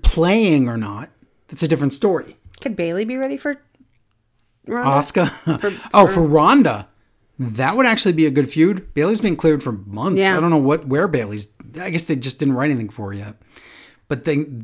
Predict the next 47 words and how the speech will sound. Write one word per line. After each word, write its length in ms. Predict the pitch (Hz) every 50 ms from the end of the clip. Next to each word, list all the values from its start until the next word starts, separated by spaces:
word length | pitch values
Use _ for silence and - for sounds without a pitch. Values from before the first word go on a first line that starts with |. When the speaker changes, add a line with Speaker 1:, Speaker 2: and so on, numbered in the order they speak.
| 127 120
Speaker 1:
we 80 | 135 135
have 100 | 131 120
the 40 |
same 220 | 123 - 151 135 131
problem. 500 | 131 151 160 156 135 117 113 110 110 - -
Speaker 2:
Yeah, 140 | 190 196 208
Speaker 1:
You 40 | -
Speaker 2:
she'll 160 | - 175 170
just 100 | 165 -
lose. 380 | 220 247 247 196 139 - - - -
Speaker 1:
She'll 180 | - - 135
just 240 | 120 123 123 - -
lose. 420 | 131 139 147 139 120 110 107 104
So 560 | - - 135 127 123 120 120 120 120 120 120 120
that's 260 | 120 127 135 - -
a 20 | 127
tough 320 | - - 143 123 - -
one. 240 | 117 107 104 101 - _ _ _ -
Speaker 2:
Yeah. 220 | 156 156 156 160 156 - _ _ _ _ _ _ _ _ 135
Speaker 1:
I 180 | 117 120 123
don't 260 | 120 120 117 110 107
know. 120 | 107 107 107 - _ _ _ _ _ - - - - - - _ _
But 100 | 214 196
yeah, 160 | 190 185 175
there's 160 | 165 190 180 -
a 60 | 214
lot 100 | 208 208
of 80 | 202
things 180 | - 190 175 139
you 60 | 165
can 140 | 147 147 131
do, 240 | 127 135 131 131 127
but 240 | 123 131 117 - - _ -
with, 220 | 127 127 123 - _ _ - _ - _ -
I, 300 | 127 123 123 127 123 110 - - - - - - 98 92 - - _ _ _ _ _ _ _ _ _ - - - 156 147 156 -
I 160 | 127 120 117
just 240 | 107 117 - - -
can't 180 | - 110 101
wait 120 | 98 107 107
to 80 | -
find 180 | - 117 107 101
out 80 | 98 104
what 140 | 107 104 - _ - - _ _
this 120 | - - -
Sasha 460 | - - - 117 113 110 110 - 120
story 340 | - - - 113 104 104 107
is. 240 | 107 110 110 -